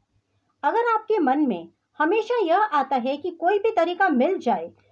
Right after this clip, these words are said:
जिससे आपका समय अच्छा हो जाए, तो आपका पसंदीदा चैनल मालवा मिरर के पास आपके लिए एक बहुत अच्छी सलाह है। आपको बहुत छोटा सा काम करना है अपने समय को सुधारने के लिए। जी हाँ,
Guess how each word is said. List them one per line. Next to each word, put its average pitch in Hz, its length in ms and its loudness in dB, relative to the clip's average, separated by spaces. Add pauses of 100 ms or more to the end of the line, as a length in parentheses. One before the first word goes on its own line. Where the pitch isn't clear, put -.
(200)
जिससे 403 420 -2
आपका 370 320 0
समय 359 400 -2
अच्छा 339 420 -2
हो 240 120 2
जाए, 214 380 -2 (300)
तो 320 60 -2
आपका 403 600 -2
पसंदीदा 330 480 0
चैनल 233 480 0
मालवा 320 360 0
मिरर 277 300 0
के 240 120 -4
पास 233 420 -4 (340)
आपके 403 400 -2
लिए 233 220 0
एक 233 340 -6
बहुत 370 300 -4
अच्छी 339 260 -10
सलाह 185 340 -4
है। - 260 -20 (1040)
आपको 403 400 0
बहुत 466 260 0
छोटा 440 260 -2
सा 494 120 -2
काम 311 240 0
करना 196 280 -2
है 175 180 -14 (400)
अपने 233 320 -2
समय 226 340 -2
को 294 180 -6
सुधारने 214 500 -4
के 415 160 -6
लिए। 247 320 -6 (440)
जी 220 220 -4
हाँ, 254 420 -4